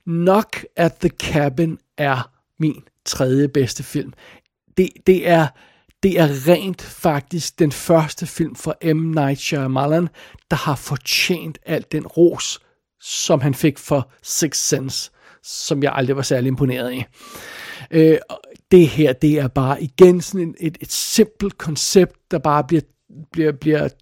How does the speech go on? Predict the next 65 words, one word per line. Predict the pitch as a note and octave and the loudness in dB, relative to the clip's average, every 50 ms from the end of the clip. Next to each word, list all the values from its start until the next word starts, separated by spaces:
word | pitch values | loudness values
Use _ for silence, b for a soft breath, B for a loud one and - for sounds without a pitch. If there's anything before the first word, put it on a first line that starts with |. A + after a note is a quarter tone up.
| _ - | _ -8
tonset | - - - - E3 E3 - - F3+ F3 | -8 -4 -2 0 0 0 0 2 0 0
afsted | C#3 C#3 - - D3 D3 D3 | 0 0 0 0 2 2 2
med, | D3 D3+ D3+ D3+ - - | 0 0 0 0 -2 -2
øh, | D3+ D3+ D3 C3+ B2+ C#3 - - D2+ - - | -4 -4 -2 -2 -4 -4 -4 -4 -4 -4 -6
som, | - - - C#3 C#3 C#3+ | -4 -4 -4 -4 -4 -4
som | - - C#3+ C3+ | -4 -6 -4 -2
den | D3+ D3 C#3 | -2 -2 -2
her, | C#3+ C#3 C#3 B2+ B B B B B B B B B | -2 -2 -4 -6 B B B B B B B B B
så, | - - - - C#3+ | -8 -6 -6 -4 -4
som | - - C#3+ | -6 -2 0
den | C#3 C#3 C#3+ | 2 2 4
her | D3 | 2
film | C3+ - D3+ C#3 | 2 0 -2 -4
arbejder | C#3 C#3 C#3 C#3 D3 D3+ D3 | -4 -4 -4 -4 -4 -4 -4
med. | D3+ D#3 D3+ D3 | -4 -4 -2 -2
Igen, | D3+ C3+ D#3 D#3+ D#3 | -2 0 0 0 0
hvis, | D3+ D#3 D3+ C3+ | 0 -2 -4 -4
hvis | - E3+ D3+ - | -4 -6 -6 -2
man | E3 D#3 | 0 0
ikke | D#3 E3+ | 0 0
har | E3+ | 2
set | - A#3 A#3+ - | 2 0 0 0
den, | - B3 A3+ | -4 -8 -4
så, | - B3 G#3+ G3+ F#3 | -2 0 0 0 0
og | E3 E3+ E3 | -2 -4 -2
ikke | D#3+ D#3 D#3+ | 0 2 4
har | D3+ | 4
hørt | F#3+ G3+ A3+ | 4 4 4
noget | A3+ G#3 | 2 0
om | F#3+ | 0
den, | G3+ | -2
så | - - | -2 -2
skal | A#3+ A#3 | 0 2
man | E3 | 2
bare | C#3+ C3 | 2 2
sætte | - D3+ B2+ | 0 -2 -2
sig | D3 | -2
ned | C#3 | -2
og | C#3 C3 | -2 -2
se | - D#3+ C3+ C#3+ | -2 -2 -2 -2
den, | D#3+ F3 | -4 -6
og, | - E3+ D#3+ D#3 - | -6 -4 -4 -4 -4
og | - D#3 | -4 -6
så, | - - F3+ E3 | -4 -2 -2 -2
så, | D3 - - F3+ D#3+ E3 | -4 -4 -6 -6 -6 -4
så | - - D3+ | -6 -6 -8
tro | - - F3 E3 | -2 0 -2 0
på, | C#3 - D#3+ D3 | 0 0 -2 -2
at | D3 - | -2 -2
det, | D#3 D3+ D3 D3 - - - D#3+ | -4 -4 -4 -6 -6 -8 -8 -8
man, | D#3 - D3+ D3 | -8 -8 -8 -10
man | - - E3 D#3 | -10 -8 -8 -6
havner | C#3+ - D#3 C#3 C#3+ D3 | -4 -4 -2 -2 -2 -2
et | - | -4
fantastisk | E3 C#3+ - D#3 C#3 - - D#3+ - - - | -4 -2 0 0 0 -2 -4 -8 -8 -8 -10
sted. | - - D#3+ D#3 | -6 -2 0 0
Jeg | E3+ E3+ - - - - - - - E3+ | 0 0 -2 -6 -14 -20 -20 -12 -8 -6
vil | D#3 | -4
sige | - - F#3+ | -2 -2 -2
så | - - | 0 0
lidt | E3 E3 E3 E3+ | 2 2 2 2
om | E3+ F3 | 0 -2
den | F3+ D#3+ | -4 -6
som | - F#3+ | -4 0
muligt, | G3 A3 B3 C#4+ C#4+ D#4 C#4+ | 2 4 4 4 4 4 2